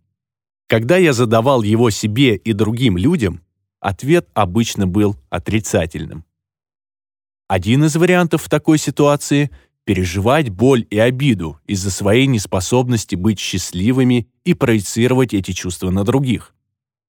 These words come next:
Второй вариант — наблюдать весь процесс целиком и начать замечать сжатие нашего ложного «я», когда мы несчастливы. Так мы можем увидеть,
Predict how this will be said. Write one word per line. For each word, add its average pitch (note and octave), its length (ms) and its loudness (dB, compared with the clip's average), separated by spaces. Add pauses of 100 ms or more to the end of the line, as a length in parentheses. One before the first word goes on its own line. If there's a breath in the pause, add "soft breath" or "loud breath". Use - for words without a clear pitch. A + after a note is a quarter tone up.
(180)
Второй G2 480 -2
вариант — D#3 480 2 (340)
наблюдать A2+ 840 0
весь F#2 300 -4
процесс G#2 480 -2
целиком G#2+ 680 -2 (240)
и A2+ 120 0
начать B2 400 0
замечать A#2+ 720 -2
сжатие G#2 720 0
нашего A2 560 0
ложного G#2 680 0
«я», G#2 380 0 (100)
когда F#2+ 360 0
мы G2+ 100 0
несчастливы. G2 800 -2 (640)
Так D3+ 300 0
мы A2+ 160 4
можем A2 340 2
увидеть, G2+ 580 -2